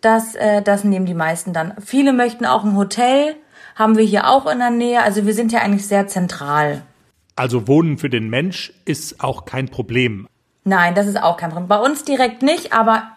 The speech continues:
Speaker 1: zwei Minuten, fünf Minuten, also alles um die Ecke.
Speaker 2: Viele Reiter haben ja so diesen Wunsch, ra-, mal reiten am Strand. Und so die Wellen rauschen und man fetzt da so mit dem Pferd entlang. Geht es bei euch auch?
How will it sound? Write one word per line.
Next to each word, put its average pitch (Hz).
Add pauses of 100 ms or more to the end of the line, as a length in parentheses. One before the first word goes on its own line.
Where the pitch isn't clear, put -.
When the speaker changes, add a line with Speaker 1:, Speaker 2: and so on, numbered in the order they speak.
(160)
Speaker 1:
zwei 226
Minuten, 226
fünf 226
Minuten, 202
also 185
alles 185 (400)
um 185
die 175
Ecke. - (560)
Speaker 2:
Viele 214
Reiter 147
haben 165
ja 160
so 151
diesen 131
Wunsch, 165 (240)
ra-, 104
mal 120
reiten 190
am 143
Strand. 110 (760)
Und -
so -
die 101
Wellen 175
rauschen 147
und 139
man 123 (500)
fetzt -
da 151
so 135
mit 139
dem 131
Pferd 165
entlang. 131
Geht 117
es 180
bei 240
euch 156
auch? 131